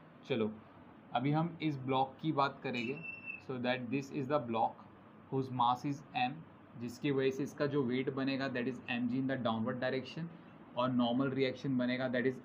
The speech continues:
एन टू in the upward direction, like this। ओके, अभी यहाँ पर हम इस फ्री बॉडी डायग्राम को एनालाइज करेंगे और सॉल्व करेंगे। Now see here, हाँ। अभी हम क्या करने वाले हैं,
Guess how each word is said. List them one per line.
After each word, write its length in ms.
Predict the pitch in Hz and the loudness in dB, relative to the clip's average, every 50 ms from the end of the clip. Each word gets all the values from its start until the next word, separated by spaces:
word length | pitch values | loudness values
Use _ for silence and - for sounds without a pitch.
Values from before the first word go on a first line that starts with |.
| - 131 | -6 -2
एन 180 | 120 117 120 110 | -2 0 0 -2
टू 120 | - 131 135 - | -2 -4 -4 -4
in 120 | 123 120 117 | -2 -2 0
the 80 | 120 | 0
upward 280 | 113 110 - - 113 107 | -2 -4 -4 -6 -6 -4
direction, 520 | 104 101 101 98 95 - - - - - - - - - 113 110 | -6 -6 -8 -10 -12 -14 -16 -16 -18 -18 -20 -20 -18 -12 -8 -8
like 180 | 104 101 95 101 | -8 -8 -8 -12
this। 200 | 95 - - - - - - - - - - - - - - - - - - - - - - - - - - - - - - - | -14 -16 -16 -20 -20 -20 -20 -20 -20 -20 -20 -20 -20 -20 -20 -20 -20 -20 -20 -20 -20 -20 -20 -20 -20 -20 -20 -20 -20 -12 -6 -2
ओके, 240 | 131 127 135 170 180 - - - - - - - - - - - - - - 135 | -2 0 0 0 -2 -2 -6 -18 -20 -20 -20 -20 -20 -20 -20 -20 -12 0 6 6
अभी 180 | 131 127 147 156 | 6 6 6 4
यहाँ 500 | 160 151 147 143 139 139 131 127 127 131 | 4 2 2 2 4 6 8 10 10 10
पर 140 | 131 151 | 10 8
हम 100 | 156 156 156 | 6 6 4
इस 180 | 156 151 - | 0 -2 -2
फ्री 140 | - 139 139 | -2 0 6
बॉडी 200 | 135 143 139 139 | 8 10 10 10
डायग्राम 320 | 139 139 131 131 139 143 135 | 12 10 10 8 6 4 6
को 80 | 147 | 6
एनालाइज 360 | 131 127 127 135 135 143 139 | 8 8 8 6 6 6 4
करेंगे 280 | - - 143 143 139 147 | 4 6 6 6 6 4
और 80 | 151 147 | 2 2
सॉल्व 260 | - - 127 120 117 | 4 6 6 6 4
करेंगे। 320 | 117 110 107 101 98 95 92 - - - - - - - - - | 2 -2 -4 -4 -6 -10 -14 -16 -18 -20 -20 -20 -20 -20 -6 0
Now 100 | 131 135 143 131 | 0 2 2 2
see 100 | - 147 | 2 4
here, 160 | 131 123 135 170 - - - - - - - - - - - - 719 719 719 - - | 6 6 4 4 2 -10 -14 -16 -16 -16 -16 -16 -16 -12 -8 -4 -4 -4 -4 -4 -4
हाँ। 200 | 135 127 - - - - - - - - - - - - - - - - - - - - - - - - - - - - - - - - - - - - - - - - - - - - - - - - - - - - - - - - - - - - - - - - - - | -4 -4 -6 -8 -12 -14 -16 -16 -16 -16 -16 -16 -16 -18 -18 -18 -18 -16 -16 -16 -16 -16 -16 -16 -16 -16 -16 -16 -16 -16 -16 -16 -16 -16 -16 -16 -16 -16 -16 -16 -16 -16 -16 -16 -16 -16 -16 -16 -18 -16 -16 -16 -16 -16 -16 -16 -16 -16 -16 -16 -16 -16 -16 -16 -16 -6 0 4
अभी 140 | 117 127 147 | 6 8 8
हम 140 | 151 151 147 | 8 10 12
क्या 140 | 151 147 143 | 12 12 12
करने 200 | 143 139 143 143 | 12 8 8 6
वाले 200 | 139 135 135 135 139 | 6 6 6 4 4
हैं, 220 | 135 139 156 170 | 2 2 0 0